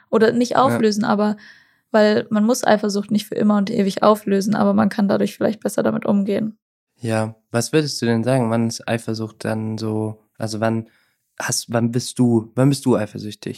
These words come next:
Speaker 2: Also jetzt nicht, wenn ich jemandem hinterher gucke, oder?
Speaker 1: Nein,
Speaker 2: Wann
Speaker 1: auf
Speaker 2: fängt
Speaker 1: keinen
Speaker 2: es bei
Speaker 1: Fall.
Speaker 2: dir an?
Speaker 1: Erst wenn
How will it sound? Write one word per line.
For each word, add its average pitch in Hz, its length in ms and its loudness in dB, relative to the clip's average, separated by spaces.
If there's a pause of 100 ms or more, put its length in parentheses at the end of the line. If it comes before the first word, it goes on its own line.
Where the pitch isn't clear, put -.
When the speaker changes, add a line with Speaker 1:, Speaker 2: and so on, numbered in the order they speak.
Speaker 2:
Also 117 160 -4
jetzt - 400 -2
nicht, 131 360 -2
wenn 135 180 4
ich 127 100 -2
jemandem 123 300 2
hinterher 110 320 0
gucke, 107 220 -6
oder? 113 160 2
Speaker 1:
Nein, 202 340 0
Speaker 2:
Wann 117 140 2
Speaker 1:
auf - 40 -14
Speaker 2:
fängt 117 120 2
Speaker 1:
keinen 104 100 0
Speaker 2:
es - 60 -4
bei 110 100 0
Speaker 1:
Fall. 113 120 4
Speaker 2:
dir 120 240 0
an? 165 280 -4 (320)
Speaker 1:
Erst - 360 -2
wenn 202 560 0